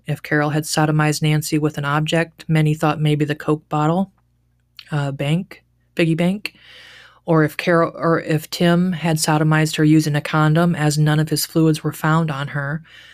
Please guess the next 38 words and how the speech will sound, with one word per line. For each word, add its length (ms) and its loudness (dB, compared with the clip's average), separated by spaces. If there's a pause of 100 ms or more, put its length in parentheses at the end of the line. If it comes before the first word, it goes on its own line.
(300)
But 220 2
it 120 0
was 220 2
clear 320 4
that 220 -2
someone 920 2 (580)
had 240 -4
done 220 -2
that 220 -10
to 180 -2
her, 360 -6 (480)
that 200 -6
night 380 -12 (560)
as 180 -2
part 380 -4
of 140 -2
the 80 0
torture 600 -4 (140)
and 180 4
murder. 480 -4 (580)
And 280 0 (180)
as 220 2
you 80 4
can 120 -2
imagine, 640 -2
that 180 -2
was 140 -2
extremely 480 0
hard 300 -4
for 100 -14
her 140 -4
family, 420 -6
especially 500 -2
her 140 -4
mother, 320 -6
to 140 -10
listen 320 -8
to. 260 -16